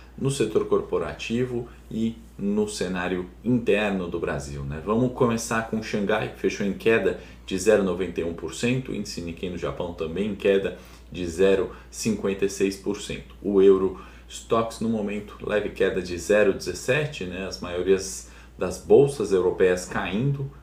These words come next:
Me chama a atenção Reino Unido subindo aí na casa de um por cento e França também, eh, subindo, né? O cac sobe nesse momento, né?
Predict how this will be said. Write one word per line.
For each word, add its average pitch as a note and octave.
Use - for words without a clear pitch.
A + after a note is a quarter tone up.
Me F#2
chama A2+
a G#2+
atenção G#2
Reino A2+
Unido G#2
subindo F2
aí E2
na D#2+
casa E2+
de D#2+
um G2+
por F2+
cento A2
e A#2
França A2
também, F#2+
eh, G2
subindo, F2+
né? E2+
O E2+
cac F2+
sobe F2+
nesse F#2
momento, D#2+
né? F#2+